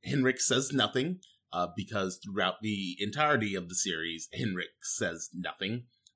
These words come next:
uh, and that will be explained. Uh, and then Mischief just, uh,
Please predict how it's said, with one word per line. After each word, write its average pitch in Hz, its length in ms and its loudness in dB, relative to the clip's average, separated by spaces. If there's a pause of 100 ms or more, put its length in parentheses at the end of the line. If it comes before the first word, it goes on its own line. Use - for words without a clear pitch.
uh, 71 160 -8 (200)
and 76 180 -10 (100)
that 78 220 -4
will 87 380 -6
be 78 120 -6
explained. 87 600 -6 (460)
Uh, 104 260 2
and 139 180 4
then 131 240 4
Mischief 143 440 0 (140)
just, 139 400 0
uh, 143 360 4